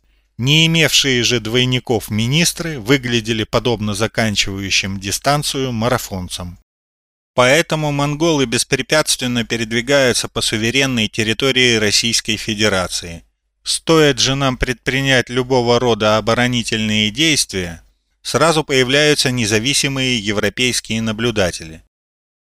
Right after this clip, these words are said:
Они фиксируют так называемые нарушения,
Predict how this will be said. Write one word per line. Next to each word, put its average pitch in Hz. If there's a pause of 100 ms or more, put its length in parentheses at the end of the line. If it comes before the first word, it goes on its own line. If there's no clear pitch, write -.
(200)
Они 156
фиксируют 120
так -
называемые 107
нарушения, 131